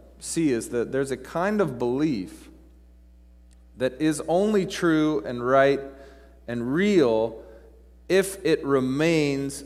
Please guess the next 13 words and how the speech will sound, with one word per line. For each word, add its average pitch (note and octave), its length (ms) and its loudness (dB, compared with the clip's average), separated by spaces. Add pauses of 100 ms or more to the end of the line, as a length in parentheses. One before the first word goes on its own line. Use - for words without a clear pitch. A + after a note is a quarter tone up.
(100)
or, B2+ 280 0
or B2 160 -2
the A#2 100 -2
word, D3+ 440 0
the B2+ 80 -4
Greek D3 260 -2
word C3 140 -2
here B2+ 140 -2
is A#2 100 -4
also B2+ 220 -2
translated A2+ 440 -6
elsewhere, A2 440 -4
abide. G#2 640 -2